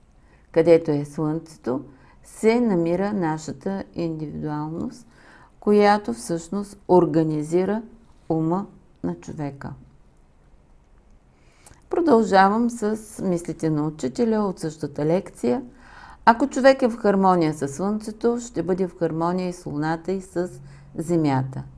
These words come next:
Доброто влияние на Слънцето върху човека подобрява състоянието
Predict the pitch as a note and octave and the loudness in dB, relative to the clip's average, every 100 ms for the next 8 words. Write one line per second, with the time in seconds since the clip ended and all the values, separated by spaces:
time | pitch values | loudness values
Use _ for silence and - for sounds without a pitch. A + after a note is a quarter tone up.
0 | - - - - - F#3+ E3+ A3 C#4 F#4+ | -20 -20 -20 -14 4 6 8 8 6 4
1 | D#4 A#3 G#3+ G#3+ G3+ F3 E3 F3 F#3 F3 | 4 6 8 6 4 0 0 0 0 -2
2 | - D#3+ D3 C3+ C#3+ - C#3+ D3+ D#3 A3 | -6 -4 -4 -4 -8 -10 -2 -2 0 -4
3 | G#3+ F3 E3 E3+ F3+ F#3+ G3 E3+ E3+ - | -4 -4 -2 2 4 4 0 -8 -8 -4
4 | E3 E3 E3+ F3 F3 G3 | -2 0 -2 -4 -4 -4